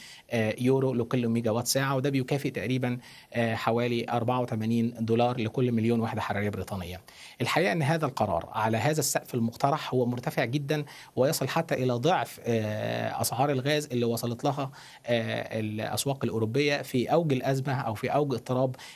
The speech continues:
إمدادات الغاز من روسيا، بمعنى أن هذا السقف ربما حتى لو تم، آه، تطبيقه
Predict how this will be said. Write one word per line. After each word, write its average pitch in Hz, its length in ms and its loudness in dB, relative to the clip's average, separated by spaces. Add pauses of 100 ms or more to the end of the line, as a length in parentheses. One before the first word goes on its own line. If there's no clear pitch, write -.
(120)
إمدادات 117 320 4
الغاز 110 280 2
من 101 140 0
روسيا، 92 220 -2
بمعنى 156 520 2
أن 147 140 2
هذا 160 180 4
السقف - 360 0
ربما 143 300 2
حتى 143 260 0
لو 117 100 0
تم، 135 380 2
آه، 110 180 0
تطبيقه 139 540 0